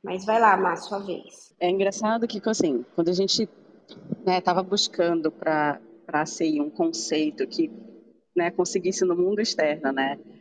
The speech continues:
Speaker 2: onde todas as pessoas conhecem, é, e interagem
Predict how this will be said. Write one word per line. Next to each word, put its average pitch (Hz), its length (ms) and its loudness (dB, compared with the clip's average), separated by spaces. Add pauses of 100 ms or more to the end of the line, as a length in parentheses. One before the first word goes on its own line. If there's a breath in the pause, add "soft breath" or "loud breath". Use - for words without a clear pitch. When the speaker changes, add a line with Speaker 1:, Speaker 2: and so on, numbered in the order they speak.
(180 loud breath)
Speaker 2:
onde 156 160 -2
todas 175 300 -2
as 185 100 -2
pessoas 180 340 -2
conhecem, 151 640 -2 (160)
é, 139 280 -2
e 147 120 -2
interagem 156 800 0